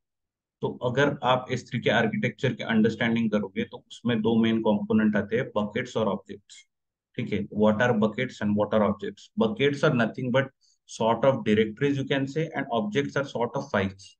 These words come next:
ठीक है। तो अगर आपको visually कुछ इमेजिन करना है आपके basic, अ, desktop के file management के respect में,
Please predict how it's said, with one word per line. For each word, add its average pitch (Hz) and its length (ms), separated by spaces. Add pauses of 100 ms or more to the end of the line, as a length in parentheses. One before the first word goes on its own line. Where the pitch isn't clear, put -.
(760)
ठीक 135 160
है। 101 120
तो - 340
अगर 123 320
आपको 135 420
visually 143 500
कुछ 143 240
इमेजिन 120 380
करना 117 280
है 123 80
आपके 110 500
basic, 104 500 (260)
अ, 104 160
desktop 104 600
के 123 60
file 107 320
management 110 500
के 107 440
respect - 500
में, - 220